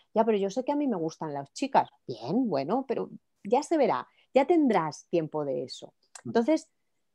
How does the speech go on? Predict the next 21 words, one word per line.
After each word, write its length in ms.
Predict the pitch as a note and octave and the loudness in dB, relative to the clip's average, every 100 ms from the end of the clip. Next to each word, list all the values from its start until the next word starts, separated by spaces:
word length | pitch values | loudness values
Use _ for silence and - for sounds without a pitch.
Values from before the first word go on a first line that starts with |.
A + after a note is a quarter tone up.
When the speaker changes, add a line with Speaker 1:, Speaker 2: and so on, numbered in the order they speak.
| _ _ _ - | _ _ _ 4
Speaker 1:
hay 160 | B3 | 4
como 220 | C#4+ D#4 | 6 6
una 140 | D#4+ F4 | 8 6
so-, 200 | - G3+ | 4 4
pues 180 | - F#3 | 2 0
lo 120 | F3+ | 0
que 80 | D#3+ | 0
te 100 | D#3 | 0
digo, 220 | E3 E3+ | 2 2
sobreinformación, 1500 | D#3 - F#3 E3 D#3+ D#3+ C#3+ - D3 C#3 C#3 - F3+ D#3+ B2+ | 0 2 4 6 4 0 -4 -6 -6 -8 -12 -2 0 0 -4
pa, 480 | - D3+ D#3 D3 C#3 | -6 -2 -2 -4 -8
pa, 200 | - C#3 D3 | -8 -8 0
consumir, 800 | F3 E3 - D3 D3+ E3+ D#3+ D#3 | 0 0 -6 -6 -2 0 0 -2
consumir, 680 | D#3+ D#3 D3 D#3 D#3 E3 D3+ | -8 -8 -8 -8 -6 -6 -6
serlo 460 | - F3 F#3+ F3+ | -4 -2 2 0
todo, 400 | - E3+ E3 D#3+ | 2 2 4 2
vivirlo 480 | D3+ D#3 F3+ F#3 E3+ | 0 -2 -2 0 0
todo. 480 | E3 E3+ E3 D#3 D3 _ _ _ _ _ _ _ _ - | 0 0 2 0 -4 _ _ _ _ _ _ _ _ 2
Bueno, 320 | D#4 C4 C#4 _ | 2 2 -6 _
pues 180 | G3 G#3+ | -6 -4
no, 240 | G#3+ D#3+ | -6 -6